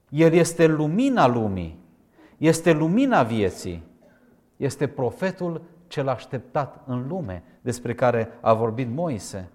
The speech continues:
El este ușa pentru intrarea în cer, un element dezvoltat în Geneza treizeci și opt, când a văzut, uh, Iacov scara cerurilor și a zis: "Aici este ușa spre cer."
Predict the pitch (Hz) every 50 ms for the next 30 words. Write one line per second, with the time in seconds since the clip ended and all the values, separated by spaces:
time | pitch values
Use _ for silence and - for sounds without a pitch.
0 | _ _ _ - - _ _ - 147 175 175 156 170 170 160 - - 160 151 151
1 | 151 - 254 294 269 - - - 127 104 92 90 - - - - _ _ - 170
2 | 160 160 156 156 165 160 156 156 156 165 156 147 143 139 - - 233 269 254 240
3 | 208 165 147 135 135 - - 156 135 113 101 92 - - - - - _ - 139
4 | 139 143 139 135 135 135 147 165 170 156 - 123 123 139 - - 131 131 139 135
5 | 131 - 151 151 147 - - - - - - 143 135 135 113 135 131 143 147 147
6 | 123 139 139 131 139 - 143 147 143 127 131 143 135 - - 170 185 180 175 180
7 | - - - - - - - - - - 147 143 135 123 - - - - 135 135
8 | 110 135 139 127 110 143 170 160 160 - - 147 135 131 123 107 - - - -
9 | - _ _ - 120 131 160 156 147 - - 135 120 107 - - - - - 170
10 | 165 160 139 143 139 - - 180 175 165 143 131 127 120 - - 127 120 120 143
11 | 143 127 127 135 147 139 - 143 131 - - - - - 127 127 - - - 123
12 | - - - 160 151 - - - 131 123 117 117 - - - - - - - -
13 | 143 127 117 120 - - - 175 165 127 92 -